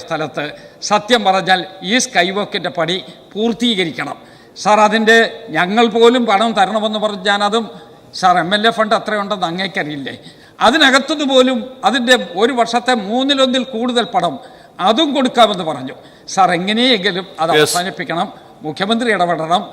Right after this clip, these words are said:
Speaker 1: ബഹുമാനപ്പെട്ട മന്ത്രി പോസിറ്റീവായി മറുപടി പറയും എന്നാണ് എൻ്റെ വിശ്വാസം. അതുകൊണ്ട് പിണറായി വിജയൻ ഗവൺമെന്റിൻ്റെ ഒരു രൂപ, ഒരു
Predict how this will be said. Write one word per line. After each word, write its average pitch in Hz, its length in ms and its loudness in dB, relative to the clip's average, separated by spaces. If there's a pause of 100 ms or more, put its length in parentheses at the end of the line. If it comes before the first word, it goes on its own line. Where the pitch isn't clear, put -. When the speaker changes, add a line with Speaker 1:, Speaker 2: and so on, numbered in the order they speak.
(300)
Speaker 1:
ബഹുമാനപ്പെട്ട 202 520 -2 (100)
മന്ത്രി 202 280 -2 (400)
പോസിറ്റീവായി 226 680 4
മറുപടി 220 380 0
പറയും 226 300 2 (340)
എന്നാണ് 196 260 0 (180)
എൻ്റെ 180 220 -2
വിശ്വാസം. 170 440 -4 (420)
അതുകൊണ്ട് 220 420 2 (420)
പിണറായി 226 480 4
വിജയൻ 220 320 2
ഗവൺമെന്റിൻ്റെ 196 680 2 (480)
ഒരു 214 160 4 (260)
രൂപ, 220 200 -4 (680)
ഒരു 196 100 -2